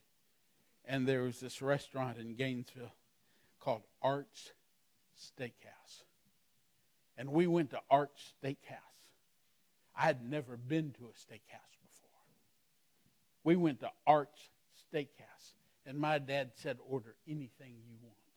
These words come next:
I was a seventh grade boy, and I, I said,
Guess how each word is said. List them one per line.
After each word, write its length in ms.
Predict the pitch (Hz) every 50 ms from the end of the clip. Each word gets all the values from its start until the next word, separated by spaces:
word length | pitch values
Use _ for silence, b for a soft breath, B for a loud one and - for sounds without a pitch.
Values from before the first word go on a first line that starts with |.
| _ _ _ _ _ _ _ _ _ _ _ _ _ _ _ _ _ _ _ _ _ _ _ _ 127
I 80 | 135 135
was 160 | 117 95 90
a 60 | - -
seventh 320 | - - 151 127 120 117 _ _ _
grade 220 | - 123 120 110 104 104 _ _ 110
boy, 280 | 120 113 107 95 - - - _ _ _ _ _ _ _ _ _ _ _ _ _ _ _ _ _ _ -
and 100 | 110 107 104 120
I, 1400 | 123 117 107 - - - - - - - _ _ _ _ _ _ _ _ _ _ _ _ _ _ _ _ - 143
I 40 | 147
said, 240 | 120 - 151 127